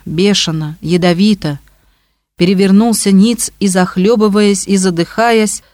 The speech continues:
с неистовым наслаждением, как бы жаждая растерзать и самого себя, и все вокруг себя, забил свое воспаленное лицо в подушку дивана, укусил ее. Увы,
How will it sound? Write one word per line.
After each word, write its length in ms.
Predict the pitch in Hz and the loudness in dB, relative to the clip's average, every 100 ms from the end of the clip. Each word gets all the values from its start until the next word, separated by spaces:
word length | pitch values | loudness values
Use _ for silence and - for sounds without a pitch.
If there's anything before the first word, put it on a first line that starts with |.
| _ | _
с 120 | - | -4
неистовым 600 | 196 233 240 - 220 226 | 2 2 2 0 0 4
наслаждением, 1000 | 214 208 190 196 180 165 226 233 220 220 208 | 2 2 0 0 0 -2 -2 2 2 2 0
как 200 | 196 190 | 0 0
бы 160 | 185 | 0
жаждая 600 | 185 170 220 202 185 202 196 | 0 0 2 2 2 2 2
растерзать 840 | 190 - 180 170 180 202 190 - _ - | 0 -2 -2 0 0 0 -2 -16 _ -4
и 80 | |
самого 420 | 190 190 185 185 190 | -2 2 2 2 0
себя, 520 | - 170 165 202 196 _ _ | 0 -2 0 0 -2 _ _
и 100 | 202 | -4
все 340 | 190 - - 233 | -2 -2 -2 0
вокруг 460 | 202 190 190 220 | 0 0 -2 -2
себя, 460 | - 196 180 190 185 - _ _ _ | -2 -2 0 0 0 -6 _ _ _
забил 420 | 135 175 175 214 | -4 -2 2 0
свое 420 | 185 165 180 180 | 0 0 0 2
воспаленное 760 | 175 180 - 185 190 190 180 180 | 0 -2 -2 0 2 4 4 2
лицо 340 | 170 170 190 | 0 -2 -2
в 80 | 185 | -2
подушку 500 | - 170 170 170 - | -2 -4 -2 -6 -6
дивана, 600 | 151 151 165 214 202 185 - _ _ _ - | -4 -2 0 2 2 0 -4 _ _ _ -6
укусил 680 | 190 - 190 - 151 143 | -4 -2 -4 -4 -4 -4
ее. 480 | 127 131 131 131 127 _ _ _ _ _ _ _ _ _ _ _ _ _ _ - | -4 -6 -6 -6 -6 _ _ _ _ _ _ _ _ _ _ _ _ _ _ -4
Увы, 560 | 214 196 143 143 143 | -2 0 0 0 0